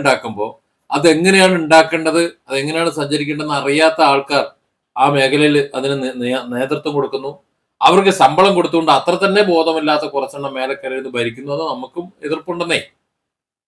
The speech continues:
അത് ഇടതുപക്ഷം ഭരിക്കുമ്പോ മാത്രമല്ല, യു ഡി എഫ് ഭരിക്കുമ്പോഴായാലും നമുക്ക് എതിർപ്പുണ്ട്. നമ്മൾ സംസാരിച്ചിട്ടുണ്ട് അന്ന്. ഇന്നത്തെ അവസ്ഥ എന്ന് പറഞ്ഞാൽ അന്ന് വിമർശിച്ചവർ ഇന്ന്, ആ, എന്താ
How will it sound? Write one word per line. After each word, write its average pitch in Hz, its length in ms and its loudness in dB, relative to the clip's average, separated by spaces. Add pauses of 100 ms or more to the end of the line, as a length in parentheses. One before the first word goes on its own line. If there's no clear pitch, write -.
(140)
അത് 139 160 4
ഇടതുപക്ഷം 170 440 0
ഭരിക്കുമ്പോ 170 380 0
മാത്രമല്ല, 160 380 2 (100)
യു 139 100 0
ഡി 151 100 0
എഫ് 151 140 -4
ഭരിക്കുമ്പോഴായാലും 151 580 -4
നമുക്ക് 139 220 -12
എതിർപ്പുണ്ട്. 147 480 -6
നമ്മൾ 139 240 -8
സംസാരിച്ചിട്ടുണ്ട് 151 600 -6
അന്ന്. 151 180 -4 (1300)
ഇന്നത്തെ 208 420 4
അവസ്ഥ 175 260 2
എന്ന് 180 160 0
പറഞ്ഞാൽ 160 300 -2 (440)
അന്ന് 202 340 2
വിമർശിച്ചവർ 202 680 2 (180)
ഇന്ന്, 202 260 2 (600)
ആ, - 20 0 (300)
എന്താ 165 100 -4